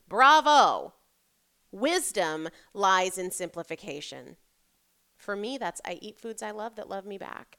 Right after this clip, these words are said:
and I look every day to make choices that make me feel amazing.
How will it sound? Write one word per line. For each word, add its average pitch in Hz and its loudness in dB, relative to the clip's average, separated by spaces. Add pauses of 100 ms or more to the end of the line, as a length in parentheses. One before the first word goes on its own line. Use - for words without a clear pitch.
and 170 -12
I 160 -10
look 170 -14
every 165 -14
day 302 -10
to - -18
make 175 -12
choices 262 -12 (120)
that 185 -10
make 165 -10
me 165 -12
feel 156 -12
amazing. 143 -16